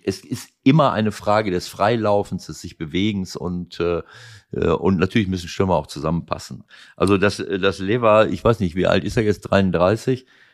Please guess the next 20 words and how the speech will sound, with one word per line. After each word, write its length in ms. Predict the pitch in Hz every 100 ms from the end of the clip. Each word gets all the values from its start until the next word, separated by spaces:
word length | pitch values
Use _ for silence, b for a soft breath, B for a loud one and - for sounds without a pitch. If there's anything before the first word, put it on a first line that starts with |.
| b - -
Ähm, 460 | 98 95 92 87 - _ _ _ _ _ _ _ _ _ _ _ _ _ _ _ _
dass 340 | - - 104 101
er 200 | - 98
jetzt, 220 | 98 95
sagen 120 | 101
wir 120 | 104
mal, 540 | 98 98 98 98 92 78
vielleicht 360 | - 95 98 -
nicht 160 | 101
bis 180 | 101 82
siebenunddreißig 580 | 98 101 87 90 104 107
spielt, 300 | - 123 127
aber 200 | 98 98
wer 160 | 104
weiß 300 | 135 180 -
es. 160 | - -
Ich 40 |
meine, 200 | 95 98
nimm 180 | 92 110
Ibrahimovic. 960 | 120 107 92 90 107 120 131 160 -